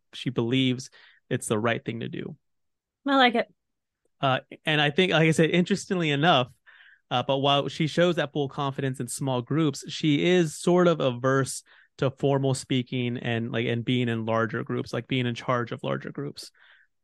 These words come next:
Speaker 1: Which
Speaker 2: I can
Speaker 1: again,
Speaker 2: vibe
Speaker 1: like,
Speaker 2: with that too.
Speaker 1: <laughs> right, exactly. Like, okay, okay, so far,
Speaker 2: Mood.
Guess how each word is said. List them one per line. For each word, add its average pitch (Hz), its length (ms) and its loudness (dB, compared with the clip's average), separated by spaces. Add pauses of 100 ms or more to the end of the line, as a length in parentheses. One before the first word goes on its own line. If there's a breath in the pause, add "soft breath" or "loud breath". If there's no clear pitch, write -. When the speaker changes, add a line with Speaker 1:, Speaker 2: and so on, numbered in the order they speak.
(440)
Speaker 1:
Which 139 240 2
Speaker 2:
I 135 60 4
can - 80 6
Speaker 1:
again, 165 120 6
Speaker 2:
vibe 175 100 6
Speaker 1:
like, - 60 2
Speaker 2:
with 170 140 2
that 170 240 2
too. 170 200 0
Speaker 1:
<laughs> 165 40 2
right, 160 480 4
exactly. 165 720 2
Like, 131 160 2
okay, 190 520 0 (140)
okay, 165 300 0
so 175 240 6
far, 170 380 6
Speaker 2:
Mood. 165 240 2